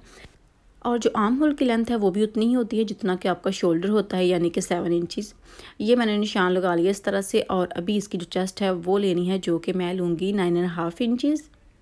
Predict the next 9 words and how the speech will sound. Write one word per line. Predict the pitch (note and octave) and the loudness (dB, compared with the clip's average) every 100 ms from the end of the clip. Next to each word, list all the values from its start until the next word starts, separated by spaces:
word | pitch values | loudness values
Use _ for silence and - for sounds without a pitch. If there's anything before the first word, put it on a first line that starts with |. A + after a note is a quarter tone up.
| _ - - - - - - - _ _ - - - - - - - | _ -20 -20 -20 -20 -20 -20 -20 _ _ -20 -20 -20 -20 -20 -14 -4
आप | F#3+ | -2
अपने | F#3+ F#3 G3 | -2 -2 -4
साइज़ | G3 F#3+ F#3 | 0 0 2
के | G3 | 0
हिसाब | G3+ G#3+ F#3 F#3 | 0 0 0 0
से | G3 G3 | 0 0
यहाँ | G3+ E3+ F3 | 0 -2 -2
से | E3+ F3+ | 0 -2
इसको | F3+ - G3 A#3+ | -2 -2 0 0